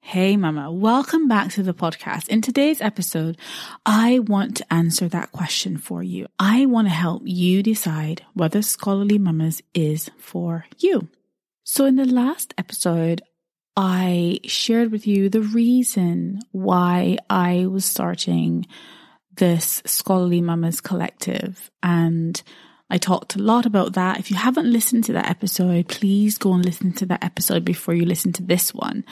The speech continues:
But I did that to give some context, to give some background to the purpose behind what I'm doing and why I decided to create the Scholarly Mamas Collective.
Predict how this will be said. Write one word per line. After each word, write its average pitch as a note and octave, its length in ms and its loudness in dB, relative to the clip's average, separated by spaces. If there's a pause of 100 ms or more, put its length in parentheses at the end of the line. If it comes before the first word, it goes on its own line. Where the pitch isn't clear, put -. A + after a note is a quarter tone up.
(520)
But G#3+ 340 0 (140)
I A#3 100 2
did D4+ 220 2 (100)
that - 300 0
to A3 100 -4
give B3+ 360 2
some C4+ 380 0
context, G3 760 -4
to G#3+ 60 -10
give G3 480 2
some F#3 360 -2
background G#3+ 840 2
to F#3 480 -2 (440)
the F#3+ 80 0
purpose A3 520 0
behind F3+ 840 2 (420)
what F#3 320 0
I'm F3 180 0
doing G3+ 760 4
and F3+ 500 0 (200)
why F3+ 440 2
I F3 140 0
decided E3+ 600 -2
to G3+ 120 -4
create - 420 -4
the F#3 60 -4
Scholarly F3 440 -2
Mamas E3 320 -2
Collective. A#3 720 -2